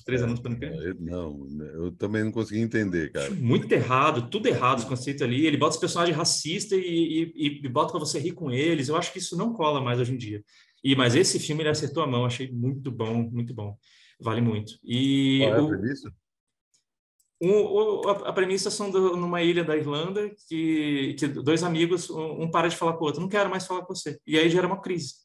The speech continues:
Speaker 1: entre eles, é só isso a história. <laughs> Começa assim. O Colin
Speaker 2: É.
Speaker 1: Farrell é o cara bobão e o,
Speaker 2: Uhum.
Speaker 1: o Brandon Gleeson é o cara que, "Eu não quero mais falar com você.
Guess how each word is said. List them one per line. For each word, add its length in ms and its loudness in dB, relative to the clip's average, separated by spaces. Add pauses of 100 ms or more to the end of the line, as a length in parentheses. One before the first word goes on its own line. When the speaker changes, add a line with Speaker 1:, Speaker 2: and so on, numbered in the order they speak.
Speaker 1:
entre 220 -4
eles, 120 0
é 40 0
só 180 -4
isso 260 -6
a 60 -2
história. 280 -6
<laughs> 120 -20 (200)
Começa 300 -8
assim. 300 -8 (160)
O 100 0
Colin 220 6
Speaker 2:
É. 20 4
Speaker 1:
Farrell 460 4
é 120 4
o 120 2
cara 180 0
bobão 640 0 (300)
e 140 0
o, 80 2
Speaker 2:
Uhum. 600 2
Speaker 1:
o 40 0
Brandon 340 2
Gleeson 380 0
é 40 -4
o 40 -8
cara 240 0
que, 80 -6
"Eu 80 0
não 160 -4
quero 160 0
mais 120 -4
falar 140 -2
com 60 -6
você. 320 -6